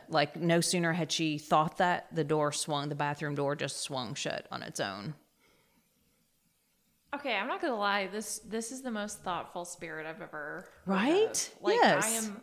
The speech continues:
Speaker 2: floored consistency, consistently by the level of kindness she shows to people.
Speaker 1: And it fascinates me, too, that,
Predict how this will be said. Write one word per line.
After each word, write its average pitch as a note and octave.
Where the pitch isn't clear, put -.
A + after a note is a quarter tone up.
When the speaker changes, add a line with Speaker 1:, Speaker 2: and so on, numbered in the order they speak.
Speaker 2:
floored G3+
consistency, F3+
consistently F#3
by D#3+
the D#3+
level F#3+
of F#3+
kindness F3
she F3
shows -
to G3
people. -
Speaker 1:
And A3
it -
fascinates C4
me, G3+
too, B3+
that, E3